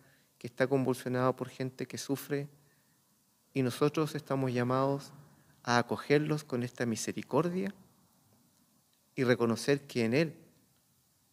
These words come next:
en cada uno de ellos, se encuentra Cristo, y si lo vemos desnudo, y si lo vemos hambriento,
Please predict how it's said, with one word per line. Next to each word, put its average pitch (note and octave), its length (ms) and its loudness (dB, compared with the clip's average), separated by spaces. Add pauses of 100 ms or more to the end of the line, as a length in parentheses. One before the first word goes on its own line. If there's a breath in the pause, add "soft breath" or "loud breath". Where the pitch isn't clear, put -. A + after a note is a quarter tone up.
(280)
en A#2+ 100 -4
cada D3+ 300 8
uno D#3+ 240 6
de B2+ 140 6
ellos, D#3+ 340 0 (280 soft breath)
se - 160 -10
encuentra C3 440 -4
Cristo, E3 580 -6 (400 loud breath)
y A2 120 -6
si - 160 -4
lo A2 140 2
vemos A#2 300 0
desnudo, A#2+ 640 0 (300 loud breath)
y C3 80 -8
si - 160 -6
lo A#2+ 100 2
vemos A#2+ 320 0
hambriento, B2 680 -2